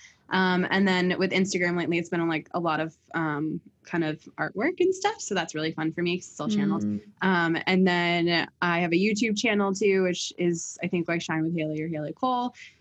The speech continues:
Speaker 1: And then my website is shine with haley dot com.
Speaker 2: Love it. We will put all those
Speaker 1: <laughs>
Speaker 2: links in the show notes for you guys. G-, everyone, go tell Haley hello. Share with her what your intuitive gifts are now that you maybe realized what they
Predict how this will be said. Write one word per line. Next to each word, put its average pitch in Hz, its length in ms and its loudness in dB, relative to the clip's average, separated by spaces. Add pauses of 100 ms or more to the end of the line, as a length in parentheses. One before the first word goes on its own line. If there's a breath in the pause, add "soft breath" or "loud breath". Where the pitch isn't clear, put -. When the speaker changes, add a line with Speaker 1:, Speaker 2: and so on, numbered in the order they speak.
(160)
Speaker 1:
And 180 180 4
then 175 160 4
my 165 260 2
website 160 460 -2
is 165 400 -2
shine 165 220 -4
with 185 100 -4
haley 202 220 -2
dot 240 180 -6
com. 415 120 -4 (520)
Speaker 2:
Love 233 360 0
it. 427 260 0
We 226 120 2
will 214 100 2
put 254 220 2
all 196 140 2
those 196 280 4
Speaker 1:
<laughs> - 0 -
Speaker 2:
links 202 420 0 (340 loud breath)
in 233 160 4
the 226 120 4
show 220 160 2
notes 202 200 2
for 226 120 -2
you 202 100 2
guys. 196 400 0 (100)
G-, - 160 -8
everyone, 220 480 2
go 226 200 0 (200)
tell 226 340 0
Haley 208 360 0
hello. 214 960 2 (340 loud breath)
Share 254 280 2
with 240 140 0
her 226 260 2
what 208 240 2
your 208 180 4
intuitive 220 580 2
gifts 220 380 -2
are 202 380 0
now 190 160 2
that 185 140 0
you 196 100 2
maybe 180 260 0
realized 240 680 2
what 226 240 -2
they 226 160 2